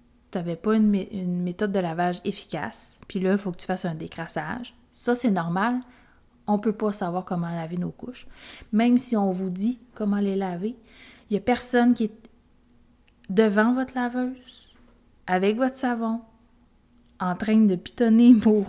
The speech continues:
vos choses, qui regardent la quantité de morceaux qu'il y a dedans. Voyons, il y a plusieurs, il y a plusieurs étapes. Donc, vous êtes la seule personne qui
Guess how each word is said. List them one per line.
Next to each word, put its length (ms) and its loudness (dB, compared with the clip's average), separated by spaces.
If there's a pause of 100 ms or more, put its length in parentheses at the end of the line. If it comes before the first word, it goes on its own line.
(120)
vos 140 4
choses, 220 0
qui 240 0
regardent 360 2
la 100 -2
quantité 520 0
de 60 -2
morceaux 340 0
qu'il 140 -2
y 20 2
a 160 4
dedans. 220 2 (140)
Voyons, 240 -2
il 80 -4
y 40 0
a 40 -2
plusieurs, 800 -2 (540)
il 680 -6
y 60 -6
a 20 -6
plusieurs 400 -2
étapes. 520 -4 (320)
Donc, 160 2
vous 160 -2
êtes 180 0
la 320 0
seule 380 -4
personne 480 -6 (580)
qui 220 -4